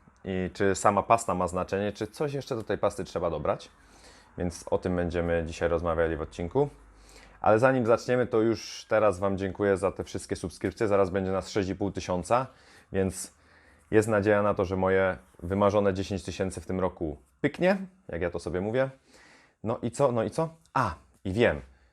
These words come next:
Są jeszcze dwie waj-, fajne rzeczy w tym, w ten weekend, dwudziesty trzeci i dwudziesty czwarty.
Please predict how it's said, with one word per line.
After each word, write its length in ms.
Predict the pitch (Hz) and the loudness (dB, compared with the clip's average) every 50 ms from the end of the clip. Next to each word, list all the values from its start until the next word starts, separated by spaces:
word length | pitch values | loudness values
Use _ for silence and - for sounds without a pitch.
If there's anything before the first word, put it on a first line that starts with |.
| _ _ _ _ | _ _ _ _
Są 160 | - - 117 | -2 0 2
jeszcze 200 | 120 113 - 127 | 2 4 2 2
dwie 200 | 117 120 139 135 | 4 6 6 8
waj-, 280 | 131 123 123 120 - - | 8 6 6 4 2 -2
fajne 320 | - 131 123 120 117 107 | 0 2 2 2 2 2
rzeczy 220 | 117 113 - - | 0 0 -2 -2
w 80 | - - | -10 -6
tym, 200 | - 92 95 - - | -4 -4 -4 -4 -8
w 100 | - - | -6 -4
ten 140 | 107 101 98 | -2 -2 -2
weekend, 300 | 98 92 - 123 123 113 | -2 0 0 0 0 0
dwudziesty 420 | 101 92 98 101 104 - - 101 | -4 -4 0 0 -2 -2 -2 -6
trzeci 280 | - - 104 - - 101 | -4 -4 -4 -4 -2 -4
i 20 | |
dwudziesty 360 | 92 92 90 95 - - 95 | -4 -2 -4 -4 -4 -6 -6
czwarty. 440 | - - 101 101 101 - 135 147 139 | -2 4 4 4 4 4 0 0 0